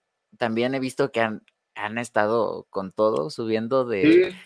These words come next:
Speaker 1: un montón de, de artistas que van a estar ahí presentándose, entonces va a es-, va a estar muy interesante, va a estar muy lindo, quienes se puedan dar una vuelta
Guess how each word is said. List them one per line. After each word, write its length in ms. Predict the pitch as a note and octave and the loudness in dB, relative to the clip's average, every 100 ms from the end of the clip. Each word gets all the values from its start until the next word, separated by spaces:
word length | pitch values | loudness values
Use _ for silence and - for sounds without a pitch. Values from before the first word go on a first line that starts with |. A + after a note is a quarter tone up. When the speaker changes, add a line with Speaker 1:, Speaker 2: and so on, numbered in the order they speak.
| _ | _
Speaker 1:
un 200 | C3 C#3+ | -2 0
montón 480 | D#3 C3 G#2+ A#2 C3+ | 0 -2 0 0 0
de, 260 | B2+ G#2+ - | -2 -2 -2
de 220 | G#2 G2 | -2 0
artistas 640 | F#2+ G2 - A2+ - B2+ A#2+ | 0 -4 -10 -14 -8 -6 -4
que 140 | A2 | -2
van 180 | G#2 G#2+ | -2 -4
a 40 | |
estar 220 | A2+ A2+ A2 | -6 -4 -4
ahí 100 | A2 | -4
presentándose, 800 | A#2 A2+ G2 G2 G#2 A2 - | -6 -6 -8 -6 -6 -8 -8
entonces 540 | D3+ D3 G#2+ G#2+ A#2 A2 | -10 -8 -8 -4 -4 0
va 40 | |
a 20 | |
es-, 100 | C3+ - | -2 0
va 60 | D3+ | 0
a 40 | |
estar 200 | F#3+ D#3+ | 0 -2
muy 100 | B2+ | -4
interesante, 480 | B2+ G#2+ F#2 G2 G#2+ | -6 -6 -6 -6 -4
va 40 | |
a 20 | A2 | -4
estar 180 | G#2+ | -4
muy 140 | G2+ G2+ | -6 -6
lindo, 260 | F#2+ G#2+ | -6 -6
quienes 220 | A2+ G2+ F#2 | -6 -8 -8
se 80 | |
puedan 260 | G2 G#2 G#2+ | -6 -6 -4
dar 140 | G#2+ | -4
una 140 | G#2+ G2+ | -4 -2
vuelta 480 | F2+ G2+ G#2+ A2+ | -2 -2 -4 -8